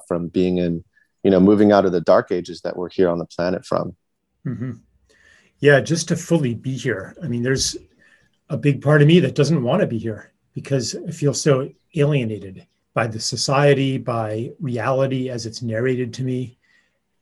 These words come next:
Speaker 2: Maybe that's one reason why I, um, you know, feel very drawn by your story, um, not only because of your liberation from that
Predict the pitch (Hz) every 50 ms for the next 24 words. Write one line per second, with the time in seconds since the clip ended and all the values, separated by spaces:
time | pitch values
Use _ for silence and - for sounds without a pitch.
0 | _ _ 160 151 147 139 147 147 - 147 147 151 156 143 123 123 117 113 113 113
1 | 113 113 127 - _ _ _ _ _ _ _ _ - 139 117 117 117 117 117 107
2 | 101 98 - _ _ _ - 147 143 123 - - 147 131 104 131 123 117 110 113
3 | 120 120 120 120 117 113 110 107 107 110 107 101 - - - 139 135 131 117 110
4 | 110 - - _ _ _ _ _ _ _ _ _ _ _ _ _ - 127 110 107
5 | 107 104 107 - - _ _ _ _ _ _ _ 147 151 151 160 170 170 160 165
6 | 143 113 120 113 - 123 120 110 104 - - - _ _ _ _ _ _ - 143
7 | 123 - 113 120 120 120 117 113 110 110 - _ _ _ _ _ - 156 127 147
8 | - 135 123 117 123 139 - - 117 107 104 104 - 135 120 117 117 113 104 -